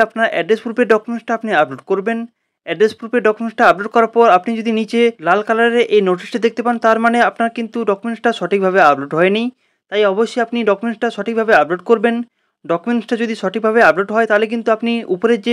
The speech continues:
সবুজ কালারের দাগ আছে সেইভাবে একটা দাগ নিচে আপনি দেখতে পাবেন, এর মানে আপনার ডকুমেন্টসটা সঠিকভাবে আপলোড হয়েছে। এটা দেখার পর নিচে আপনি একটা টার্ম and কন্ডিশন পাবেন, এটা আপনি টিক চিহ্ন দিয়ে সিলেক্ট করবেন। সিলেক্ট করার পর নিচে আপনি নেক্সট অপশনে ক্লিক করবেন। নেক্সট অপশনে ক্লিক করলে আপনি ওকের একটা অপশন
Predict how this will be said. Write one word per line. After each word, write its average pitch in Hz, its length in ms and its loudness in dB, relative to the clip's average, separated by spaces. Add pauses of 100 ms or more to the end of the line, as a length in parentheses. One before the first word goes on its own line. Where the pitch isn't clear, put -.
(120)
সবুজ 196 260 -4
কালারের 220 360 4
দাগ 165 220 4
আছে 233 180 2 (560)
সেইভাবে 220 360 -2
একটা 220 120 -4 (100)
দাগ 214 200 6
নিচে 208 180 -4
আপনি 214 200 -4
দেখতে 143 240 -4
পাবেন, 233 200 4 (360)
এর 208 160 0
মানে 226 240 -2
আপনার 202 220 -4
ডকুমেন্টসটা 240 480 -2
সঠিকভাবে 214 440 -2
আপলোড 143 260 -4
হয়েছে। 214 240 0 (480)
এটা 190 180 -4
দেখার 226 260 -4
পর 240 80 2 (100)
নিচে 190 240 -2
আপনি 240 180 -6
একটা 233 200 -2
টার্ম 185 200 2
and 220 180 -6
কন্ডিশন 175 400 -2
পাবেন, 220 200 0 (100)
এটা 220 140 -2
আপনি 233 120 -4 (100)
টিক 214 140 -10
চিহ্ন 226 200 -4
দিয়ে 220 140 -6
সিলেক্ট 214 280 0
করবেন। 220 240 -2 (540)
সিলেক্ট 226 220 -2
করার 233 200 0
পর 233 160 4
নিচে 214 200 -4
আপনি 220 120 -6 (100)
নেক্সট 160 220 -4
অপশনে 175 240 -8
ক্লিক 214 240 -10
করবেন। 233 260 -2 (460)
নেক্সট 202 240 -4
অপশনে 226 220 -12
ক্লিক 226 200 -8
করলে 233 220 0
আপনি 233 120 -4 (140)
ওকের 233 180 0 (100)
একটা 220 180 -6
অপশন 226 180 -10